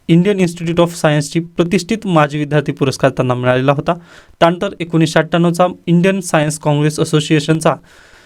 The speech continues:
सी व्ही रमन जन्मशताब्दी पुरस्कार, एकोणीसशे अठ्ठ्याण्णवचा लोकमान्य टिळक पुरस्कार, एकोणीसशे नव्याण्णवचा वीर सावरकर पुरस्कार, एकोणीसशे नव्याण्णवचा दादाभाई नौरोजी मिलेनियम पुरस्कार,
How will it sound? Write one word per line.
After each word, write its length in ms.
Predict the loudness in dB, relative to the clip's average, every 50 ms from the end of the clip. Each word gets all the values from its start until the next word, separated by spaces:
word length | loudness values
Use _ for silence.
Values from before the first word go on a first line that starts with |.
| _ _ -6
सी 220 | -2 0 2 4
व्ही 160 | 4 4 4
रमन 280 | 4 2 2 0 0 -2
जन्मशताब्दी 640 | 0 0 0 0 -2 -4 -4 -2 -2 -2 -2 -4 -4
पुरस्कार, 480 | -2 -2 -2 -2 0 0 -2 -2 -2 -6 -12 _ _ _ _ _
एकोणीसशे 400 | -8 0 2 2 2 2 2 0
अठ्ठ्याण्णवचा 560 | -2 0 2 2 2 2 2 2 2 2 0 0 -4 -4
लोकमान्य 460 | -2 -2 0 0 0 -2 -2 -2 -4 0
टिळक 200 | 2 2 2 2
पुरस्कार, 480 | 2 0 0 0 0 0 0 0 0 -2 -2 -8 _ _ _ _
एकोणीसशे 380 | -6 -4 0 0 0 0 0 0
नव्याण्णवचा 440 | 0 2 2 2 2 0 0 0 -4
वीर 280 | 0 2 0 0 0
सावरकर 440 | 0 0 0 0 0 0 -2 -2 -4
पुरस्कार, 460 | -4 -2 -4 -6 -4 -2 -2 -2 -2 -2 -6 _ _ _ _ _
एकोणीसशे 380 | -6 -2 0 0 0 0 0 0
नव्याण्णवचा 580 | 0 2 2 0 0 0 -2 0 0 0 0 0
दादाभाई 580 | -4 -4 -2 -2 0 0 2 2 0 0 -2 -4 -4
नौरोजी 420 | -2 -2 0 2 0 0 0 0
मिलेनियम 580 | -2 0 0 2 2 2 2 0 -2 -4 -4 -4
पुरस्कार, 520 | -4 -2 0 0 -2 -2 -4 -4 -4 -4